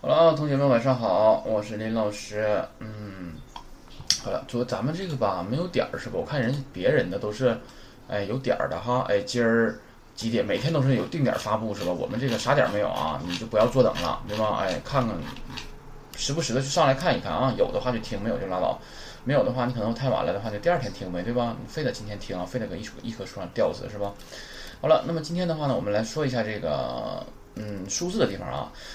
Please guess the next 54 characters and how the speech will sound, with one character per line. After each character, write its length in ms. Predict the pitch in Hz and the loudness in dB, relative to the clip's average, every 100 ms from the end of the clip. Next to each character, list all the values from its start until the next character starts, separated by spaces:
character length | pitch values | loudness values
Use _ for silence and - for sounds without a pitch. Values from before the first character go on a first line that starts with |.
| - | -4
咱 100 | 170 | -2
们 80 | 180 | 2
昨 140 | 165 | 2
天 160 | 185 165 | 4 0
不 80 | |
是 60 | 160 | 0
说 140 | 160 | 4
那 100 | 165 | 4
什 120 | 131 - | 4 2
么 60 | |
了 80 | 120 | 2
吗？ 240 | 101 90 - | 2 0 -2
把 80 | - | -6
书 200 | - 151 | -4 -2
翻 140 | 156 | 2
到 80 | 143 | 2
三 200 | - 131 | 4 4
十 60 | 135 | 4
四 200 | 135 113 | 0 -2
页。 200 | 76 - - - - | -2 -2 -12 -16 -8
昨 100 | - | 0
天 220 | 165 185 170 | 2 2 0
不 100 | 135 | -2
是 120 | 147 | -2
说 180 | 143 151 | 0 0
那 160 | 151 | 2
个 260 | 120 113 107 90 - - - - - - - - 139 | 2 2 2 -4 -14 -20 -20 -20 -20 -20 -6 -6 2
第 60 | |
二 120 | 160 160 | 2 2
课 80 | |
语 100 | 139 | 0
法 160 | 131 - | 0 -2
了 80 | - | -2
吗？ 120 | - | -6
第 60 | 190 | -4
二 120 | 214 | -4
课 80 | 185 | -4
语 80 | 185 | -4
法 160 | - | -4
的 60 | 110 | -2
话， 80 | 127 | -2
跟 140 | 151 | -2
第 100 | 196 | -2
一 40 | |
课 60 | 202 | -4
语 80 | 180 | -4
法 140 | 165 | -2
非 120 | - 151 | -2 0
常 100 | 170 | 0
像， 340 | - 190 127 - | 2 2 2 -2
其 160 | 117 | -6
实 240 | - - - | -4 -4 -4
是 80 | |
吧？ 180 | 151 160 | -2 -2